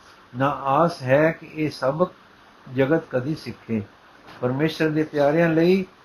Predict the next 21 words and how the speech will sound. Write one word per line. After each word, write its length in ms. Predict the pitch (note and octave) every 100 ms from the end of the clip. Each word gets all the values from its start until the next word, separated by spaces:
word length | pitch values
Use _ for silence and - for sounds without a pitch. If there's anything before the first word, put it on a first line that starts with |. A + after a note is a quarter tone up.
| - -
ਇਸ 180 | D#3+ C#3+
ਜਗਤ 280 | D3+ F3
ਦੇ 180 | E3+ E3+
ਪ੍ਰਬੰਧ 480 | D#3+ D3 D3 F3+ F3+
ਵਿੱਚ 300 | E3 E3+ -
ਕਿਤੇ 280 | - D3+ F3+
ਕੋਈ 360 | E3+ E3 F#3 G#3
ਥਾਂ 340 | C#3 C3+ C#3+
ਨਹੀਂ। 280 | B2+ A2+ A2 - _ - - - B2+
ਨਾ 140 | C#3
ਮਾਤਾ, 580 | C#3 B2+ C#3 - E3+ F#3
ਨਾ 180 | E3+ D3+
ਪਿਤਾ, 520 | - C#3+ - E3 F3
ਨਾ 120 | E3+
ਭਾਈਚਾਰਾ, 800 | D3 A#2+ B2 D3 C#3+ D3 D3 D#3
ਨਾ 220 | D#3 C#3+ B2
ਰਾਜਾ, 500 | C3 B2+ C#3+ D#3+ D#3 - - - -
ਕੋਈ 220 | D3 F3+
ਵੀ 180 | F#3 F#3
ਸਤਸੰਗੀ 760 | E3+ C#3+ - C#3+ C#3 D3 F3 E3
ਸਤਪੁਰਸ਼ 640 | - C#3 - - E3 E3+